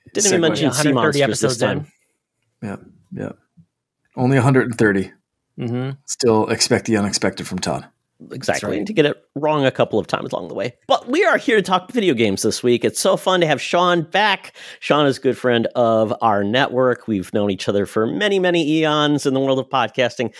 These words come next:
Speaker 1: So this will be a fun time, uh, 'cause Sean is our resident Xbox expert, um,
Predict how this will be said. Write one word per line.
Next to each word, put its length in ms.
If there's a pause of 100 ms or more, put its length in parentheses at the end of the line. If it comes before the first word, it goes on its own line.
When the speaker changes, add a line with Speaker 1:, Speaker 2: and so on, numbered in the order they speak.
(160)
Speaker 1:
So 160
this 220
will 60
be 140
a 80
fun 300
time, 480 (240)
uh, 160
'cause 180
Sean 240
is 140
our 120
resident 440
Xbox 680
expert, 640 (300)
um, 640